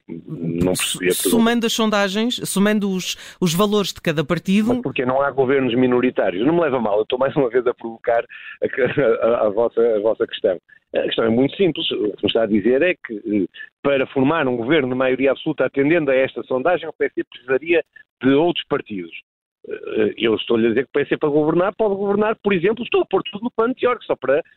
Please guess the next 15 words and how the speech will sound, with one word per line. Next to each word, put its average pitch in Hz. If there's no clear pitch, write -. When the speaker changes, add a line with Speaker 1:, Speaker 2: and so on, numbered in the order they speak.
Speaker 1:
desmistificar 175
também 208
essa 202
questão. -
Eh, -
em 123
Portugal 127
existiram 131
e 147
vão 202
continuar 135
a 127
existir 127
governos 185
minoritários. 202